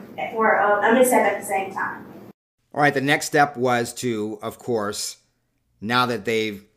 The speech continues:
Speaker 2: stuffed the ballot and what have you, was to count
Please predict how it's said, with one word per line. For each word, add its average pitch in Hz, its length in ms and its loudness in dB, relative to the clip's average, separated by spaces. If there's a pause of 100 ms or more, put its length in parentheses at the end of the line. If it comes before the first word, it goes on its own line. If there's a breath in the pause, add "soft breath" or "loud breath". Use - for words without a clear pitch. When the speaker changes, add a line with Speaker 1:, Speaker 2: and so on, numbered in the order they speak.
(260)
Speaker 2:
stuffed - 580 -4 (160)
the 120 100 -6
ballot 113 520 -2
and 113 120 -10
what 107 140 -4
have 98 300 -8
you, 98 300 -8 (500)
was 117 320 -2
to 127 180 -6
count 165 460 -2